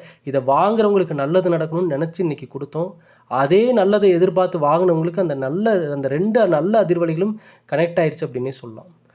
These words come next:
ஆகவே இப்போ புதுசா ஆர்டர் பண்றவங்க எல்லாருமே நைன் த்ரீ ஃபோர் ஃபைவ் த்ரீ நைன் செவன் நைன் சிக்ஸ் செவன் இந்த WhatsApp நம்பருக்கு மெசேஜ் பண்ணி ஆர்டர் பண்ணிக்கோங்க. Already இந்த தீபாவளிக்கு முன்னாடி ஆர்டர் பண்ணவங்க எல்லாத்துக்குமே இப்போ தான் பேக்கிங் ஒர்க் நடந்துட்டு இருக்கு. ஏன்னா, தொடர்ந்து இந்த ரெண்டு மூணு நாள்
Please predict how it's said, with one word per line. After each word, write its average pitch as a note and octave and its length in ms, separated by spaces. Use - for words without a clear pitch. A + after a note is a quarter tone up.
ஆகவே C#3+ 220
இப்போ E3 180
புதுசா G#3+ 380
ஆர்டர் F3 280
பண்றவங்க D#3 320
எல்லாருமே C#3+ 320
நைன் D3 260
த்ரீ F3 140
ஃபோர் D#3 220
ஃபைவ் C#3 180
த்ரீ C#3+ 220
நைன் C3+ 240
செவன் D3 240
நைன் C3 200
சிக்ஸ் - 180
செவன் B2 160
இந்த C#3 180
WhatsApp D#3 360
நம்பருக்கு B2+ 320
மெசேஜ் B2+ 300
பண்ணி B2+ 220
ஆர்டர் A#2 280
பண்ணிக்கோங்க. A2 400
Already D3 220
இந்த E3+ 140
தீபாவளிக்கு E3 460
முன்னாடி E3 240
ஆர்டர் D3+ 260
பண்ணவங்க C#3 280
எல்லாத்துக்குமே D3 380
இப்போ E3 160
தான் D3+ 140
பேக்கிங் C#3+ 340
ஒர்க் C3+ 180
நடந்துட்டு C3 320
இருக்கு. C3+ 220
ஏன்னா, D3+ 200
தொடர்ந்து D3+ 340
இந்த D3 120
ரெண்டு C3 220
மூணு C#3+ 160
நாள் D#3 160